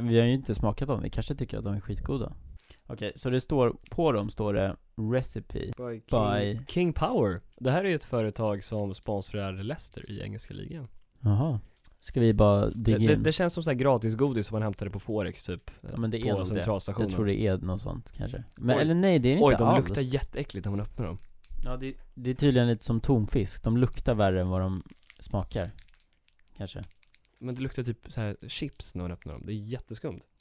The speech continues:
Speaker 1: Jag kan inte få upp min ens.
Speaker 2: Är
Speaker 1: Åh,
Speaker 2: det,
Speaker 1: nej, men
Speaker 2: är det
Speaker 1: gud, what the f-,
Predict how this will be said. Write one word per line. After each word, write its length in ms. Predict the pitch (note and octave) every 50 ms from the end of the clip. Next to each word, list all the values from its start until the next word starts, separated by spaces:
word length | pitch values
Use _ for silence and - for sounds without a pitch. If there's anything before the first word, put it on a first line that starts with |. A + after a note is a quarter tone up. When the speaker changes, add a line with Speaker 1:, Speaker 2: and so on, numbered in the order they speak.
| _ _ - _ -
Speaker 1:
Jag 140 | - G#2+ -
kan 120 | - B2+
inte 120 | A#2 A#2
få 100 | A2+ -
upp 240 | - - - - -
min 120 | - - -
ens. 160 | - - -
Speaker 2:
Är 60 | - - _ _ - - _ - - - - - - _ _ _ _ - - _ _ _ _ _ _ _ _ _ _ -
Speaker 1:
Åh, 100 | - G3
Speaker 2:
det, 60 | G#3
Speaker 1:
nej, 140 | G#3+ A3 A3+
men 120 | G#3 G3+ F3
Speaker 2:
är 40 | C3
det 60 | C3+
Speaker 1:
gud, 260 | A3 A3+ A3+ G3+ D#3 D3
what 180 | F3+ F#3+ F#3
the 60 | -
f-, 440 | F#3 - - - - - - - -